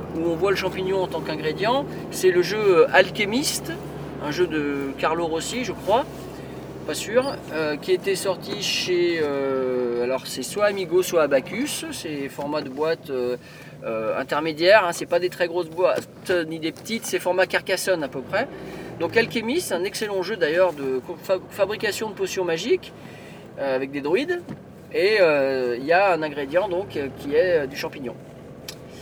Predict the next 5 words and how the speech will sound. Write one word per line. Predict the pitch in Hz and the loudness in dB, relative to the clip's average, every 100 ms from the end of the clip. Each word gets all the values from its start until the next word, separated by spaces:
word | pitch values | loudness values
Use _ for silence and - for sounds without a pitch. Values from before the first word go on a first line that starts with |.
| - - - - | -16 -16 -16 -6
Deuxième | 196 226 240 233 | -4 2 2 2
jeu | 202 240 233 | -2 0 0
où | 214 196 | -2 -4
l'ingrédient, | 180 196 185 202 185 202 202 202 | 2 4 4 2 2 2 4 4
euh, | 165 147 131 120 | 2 2 0 0